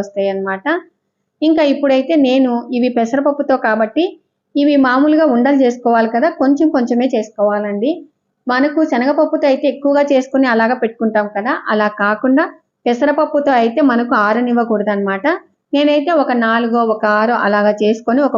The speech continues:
ప్లేట్లో పెట్టేసుకొని అది ఆరిపోకుండా మూత పెట్టుకోవాలి. ఈ విధంగా మనము పెసరపప్పుతో ఉండలు చేసుకునేటప్పుడు కూడా మీరు అక్కడ గమనించారా, చేతికి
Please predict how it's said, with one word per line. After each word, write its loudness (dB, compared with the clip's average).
ప్లేట్లో -2
పెట్టేసుకొని -2
అది 0
ఆరిపోకుండా 0
మూత 2
పెట్టుకోవాలి. -4
ఈ 0
విధంగా 2
మనము 2
పెసరపప్పుతో 0
ఉండలు 2
చేసుకునేటప్పుడు -2
కూడా 2
మీరు 2
అక్కడ -2
గమనించారా, 2
చేతికి -2